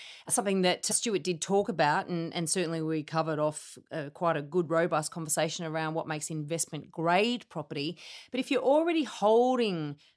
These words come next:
property and you're wondering, "Oh, God, does the property I own, is it a p-, a good performer or a bad performer?" Here's some fundamentals. Now, firstly, have you bought an investment grade property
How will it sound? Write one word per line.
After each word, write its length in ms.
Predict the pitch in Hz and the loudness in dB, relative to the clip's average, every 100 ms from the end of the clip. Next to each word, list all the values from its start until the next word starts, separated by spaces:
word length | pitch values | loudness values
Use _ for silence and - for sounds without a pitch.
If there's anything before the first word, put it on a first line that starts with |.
| _ _ | _ _
property 380 | - 175 175 170 | -2 -2 0 -2
and 100 | 165 | 0
you're 100 | 170 | -2
wondering, 500 | 165 185 202 180 170 | 0 -2 0 -2 -2
"Oh, 140 | 220 165 | -2 -4
God, 360 | 156 220 180 | 0 2 2
does 160 | 160 214 | 0 -6
the 60 | 208 | -4
property 380 | - 311 294 - | -6 -4 -4 -2
I 460 | 170 175 170 165 | 0 0 -2 -2
own, 240 | 160 165 151 202 | -4 -6 -10 -10
is 100 | 175 | -8
it 200 | 120 - | -8 -10
a 60 | - | -14
p-, 240 | - 170 | -10 -10
a 40 | 143 | -4
good 180 | 202 | -4
performer 380 | 233 - 311 302 | -4 -6 -4 -2
or 40 | 170 | -2
a 20 | |
bad 260 | 160 170 208 | -2 -4 -4
performer?" 400 | 208 165 131 135 - - - | -8 -6 -4 -6 -10 -18 -4
Here's 160 | 330 | 0
some 140 | 330 262 | 2 0
fundamentals. 720 | 202 175 156 170 180 135 - - - - - | -2 0 0 -2 -4 -8 -10 -16 -20 -20 -2
Now, 260 | 254 247 - _ _ | 2 2 0 _ _
firstly, 880 | - - 302 339 - 226 151 131 190 _ _ _ _ _ _ - | -12 0 4 4 4 2 -2 -4 -8 _ _ _ _ _ _ -6
have 340 | 202 269 285 | 2 2 2
you 160 | 262 233 | -2 -2
bought 440 | 175 185 170 - - | 2 4 4 0 -4
an 100 | 170 | -4
investment 520 | 156 156 - 151 - | -2 -2 -4 -6 -6
grade 280 | 147 139 135 | -4 -4 -6
property 480 | 131 - 123 123 | -12 -12 -12 -12